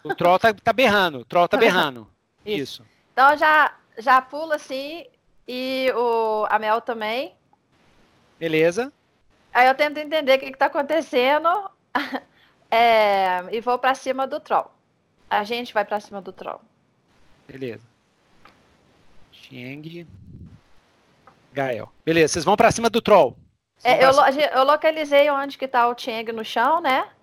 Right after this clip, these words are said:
Speaker 2: Eu vi ele,
Speaker 1: Beleza.
Speaker 2: onde que ele tá, vi onde tá o troll, a gente vai pra cima do troll.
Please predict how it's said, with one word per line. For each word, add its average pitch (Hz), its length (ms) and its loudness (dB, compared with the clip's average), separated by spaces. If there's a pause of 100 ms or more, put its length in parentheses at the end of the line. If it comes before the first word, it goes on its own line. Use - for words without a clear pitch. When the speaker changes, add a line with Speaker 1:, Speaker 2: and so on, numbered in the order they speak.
(320)
Speaker 2:
Eu 208 100 -8
vi 208 140 -10
ele, 233 320 4
Speaker 1:
Beleza. 226 120 0
Speaker 2:
onde 220 120 -4
que 233 40 -4
ele 208 80 -6
tá, 220 380 2
vi 233 160 -10
onde 226 160 -10
tá 214 100 0
o 208 60 -4
troll, 233 320 2
a 240 80 -2
gente 233 180 -12
vai 233 120 -4
pra 233 160 -4
cima 240 240 -12
do 233 120 -10
troll. 214 320 -8